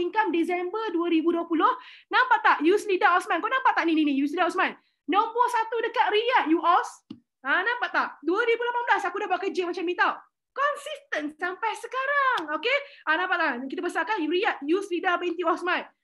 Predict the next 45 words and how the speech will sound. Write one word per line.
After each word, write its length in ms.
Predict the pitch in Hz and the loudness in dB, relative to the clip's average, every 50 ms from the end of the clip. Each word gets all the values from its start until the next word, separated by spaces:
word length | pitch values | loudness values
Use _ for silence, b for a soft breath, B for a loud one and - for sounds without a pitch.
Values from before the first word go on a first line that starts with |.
| _ _ 302 | _ _ -6
Ha, 80 | 311 | -4
ni 160 | 339 427 480 | -2 -2 -2
mak 160 | - - - - | -2 -4 -4 -4
jemah 400 | - 392 392 466 466 311 285 330 | -4 -4 -2 -2 -4 -4 -4 -6
mana 400 | 453 523 494 359 311 294 330 359 | -6 -4 -4 -2 -4 -2 -4 -4
ni 80 | 453 | -4
kan? 400 | 480 480 571 571 440 277 - - _ _ _ _ - | -4 -2 -2 -2 -2 -4 -6 -10 _ _ _ _ -4
Mak 160 | 392 440 427 | -4 -4 -2
jemah 300 | 392 453 466 480 508 415 494 | -2 -6 -6 -4 -6 -4 -4
mana 400 | 523 523 539 539 415 392 523 571 508 508 508 508 | -4 -4 -4 -4 -4 -4 -4 -4 -4 -4 -4 -4
berniaga 400 | 440 440 392 381 320 349 381 370 349 349 | -2 -2 -4 -4 -4 -4 -4 -4 -4 -4
ni, 160 | 330 339 349 | -4 -2 -2
ha? 160 | 359 277 254 | -2 -2 -4
Tapi 560 | - - _ _ _ 523 587 605 587 - 381 427 | -6 -12 _ _ _ -2 -2 -2 -2 -6 -10 -8
income, 460 | 403 415 494 494 - - 349 349 339 | -8 -10 -12 -8 -2 -2 -2 0 0
ha, 80 | 285 262 | -2 -2
masa 240 | 262 285 311 349 392 | -2 -4 -6 -6 -8
ni 80 | 440 | -6
income 320 | 403 370 370 403 339 311 349 | -6 -6 -6 -6 -6 -6 -4
saya 320 | 381 370 427 415 403 - | -4 -4 -4 -6 -6 -6
baru 320 | - 285 277 277 277 254 | -6 -6 -6 -6 -6 -8
dalam 160 | 262 285 277 269 | -6 -4 -4 -4
dua 160 | 269 262 285 | -4 -6 -4
puluh 160 | 294 294 285 | -2 -2 -2
ribu 160 | 294 294 285 | -2 -4 -6
macam 160 | 311 294 285 | -6 -6 -6
tu 80 | 311 311 | -2 0
lah. 160 | 370 339 - - - _ _ _ _ - | 0 0 -2 -4 -10 _ _ _ _ -6
Sekarang 420 | - 494 494 508 494 427 415 392 | 0 0 2 4 4 2 2 2
dua 160 | 370 370 392 | 0 2 2
ribu 160 | 381 370 381 | 2 0 0
dua 160 | 370 349 339 294 | -2 -4 -6 -6
puluh, 240 | 285 285 370 403 | -6 -6 -6 -6
hmm, 240 | 403 349 311 302 - | -4 -4 -4 -4 -4
tak 80 | - 269 | -6 -6
payah 100 | 311 427 415 | -8 -8 -8
cakap 140 | 415 392 - | -10 -6 -4
lah 80 | 320 381 | -2 -2
kan? 200 | 466 508 440 294 B B B B B | 0 0 0 -2 B B B B B
Ha, 80 | - 262 262 262 | -4 -4 -2 -2
so, 160 | 262 269 262 - | -4 -6 -8 -6
ini 160 | 349 403 523 587 - - 359 | -8 -8 -8 -10 -6 -4 -4
upline 400 | 349 349 - - 494 554 453 370 | -6 -4 -2 -2 -2 -2 -2 -4
dengan 160 | 320 415 415 392 466 | -4 -4 -4 -4 -6
downline. 480 | 494 508 571 571 605 605 523 392 269 | -6 -6 -2 0 2 2 2 2 -2